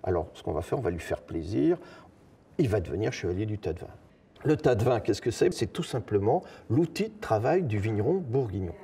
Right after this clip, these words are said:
Moi, j'utilise le mien tous les jours, euh, dans mon métier de vigneron. On goûte nos vins, euh, directement au tonneau, ou on va chez les collègues, les amis vignerons, et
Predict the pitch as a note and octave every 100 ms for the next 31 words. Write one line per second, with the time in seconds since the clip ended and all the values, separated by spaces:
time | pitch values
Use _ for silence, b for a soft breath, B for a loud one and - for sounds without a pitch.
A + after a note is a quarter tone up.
0 | B B B A#2+ - A2 - G#2 G2 F2
1 | F2 A2+ C#3 E2 - C2+ F#2 C3 C3+ -
2 | - - B B B B F#2+ F2+ F#2 F#2
3 | - D3 C#3 G#2+ C#3 D4 B3 G2+ F#2+ A#2+
4 | - - E2 G2+ G2 B2 G#3+ C#4 B B
5 | B B - F#2+ E2 F2+ F#2+ - G2 G2+
6 | F#2+ - G#2 D3+ B3 D4 A2 G#2 G#2 -
7 | F#2 F2 F2 E2+ F2+ F2 D#2+ E2+ - -
8 | G#2+ F#3 A#3+ D3+ G2 F2+ F2+ F#2 B2+ A#2
9 | F2+ F2 - A#2 - F2+